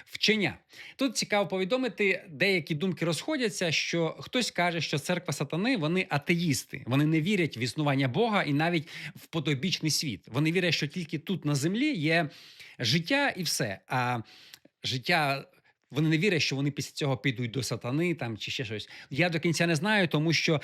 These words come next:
деякі інші джерела кажуть, що вони вірять, що сатана існує.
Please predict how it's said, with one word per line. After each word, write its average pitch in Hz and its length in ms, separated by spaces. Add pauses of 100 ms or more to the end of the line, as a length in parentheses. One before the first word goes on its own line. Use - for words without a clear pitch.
(160)
деякі 165 640
інші 233 320
джерела 139 280
кажуть, 123 280
що - 200
вони 165 380 (420)
вірять, 139 600 (100)
що - 180
сатана 147 420
існує. 120 440